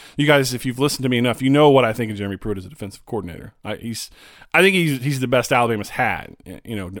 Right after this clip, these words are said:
under the Saban era. And most people would probably point to Kirby.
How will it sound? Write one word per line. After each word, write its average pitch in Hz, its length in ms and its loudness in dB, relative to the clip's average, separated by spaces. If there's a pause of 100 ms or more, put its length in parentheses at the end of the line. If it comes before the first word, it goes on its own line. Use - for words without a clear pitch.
under 117 240 -2
the 101 100 -8
Saban 101 360 -6
era. 90 200 -8
And 90 220 -14
most 117 200 -4
people 113 220 -10
would 104 120 -8
probably 98 400 -6
point 95 260 -10
to - 60 -20
Kirby. 151 360 0